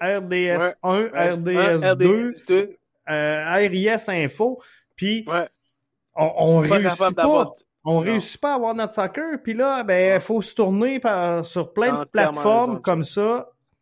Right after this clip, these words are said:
Speaker 1: payantes, et, et des soirs, là, t'écoutes T V A Sport, puis là, c'est Motoneige T V, puis... Euh, euh, des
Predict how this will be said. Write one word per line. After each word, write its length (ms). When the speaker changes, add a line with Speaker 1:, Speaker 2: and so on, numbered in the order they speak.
Speaker 1:
payantes, 640
et, 340
et 280
des 200
soirs, 360
là, 360
t'écoutes 500
T 140
V 160
A 120
Sport, 520
puis 100
là, 140
c'est 260
Motoneige 800
T 220
V, 380
puis... 340
Euh, 220
euh, 640
des 240